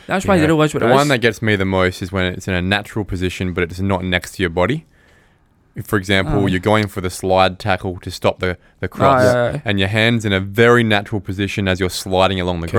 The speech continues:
Speaker 2: ground, and it still hits your hand, and then
Speaker 3: That's
Speaker 2: it's a
Speaker 3: why
Speaker 2: penalty.
Speaker 3: that
Speaker 2: I, I, I, if that's gonna get called,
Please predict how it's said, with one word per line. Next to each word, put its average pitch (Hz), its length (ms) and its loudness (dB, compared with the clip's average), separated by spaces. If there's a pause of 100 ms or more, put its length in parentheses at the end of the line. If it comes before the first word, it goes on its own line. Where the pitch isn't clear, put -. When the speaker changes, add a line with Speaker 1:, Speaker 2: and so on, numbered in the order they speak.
Speaker 2:
ground, 117 300 0 (340)
and 101 140 0
it 90 80 -6
still 107 220 -2
hits 101 240 -6
your 92 80 -6
hand, 90 300 -6 (220)
and 101 80 -2
then 98 100 2
Speaker 3:
That's 123 140 4
Speaker 2:
it's - 60 -8
a - 20 0
Speaker 3:
why 123 80 4
Speaker 2:
penalty. 87 260 -2 (240)
Speaker 3:
that 127 280 2
Speaker 2:
I, 127 60 0
I, 123 340 0
I, 123 180 0 (300)
if 127 200 -2
that's 143 240 0
gonna 131 200 0
get 107 160 0
called, 98 480 0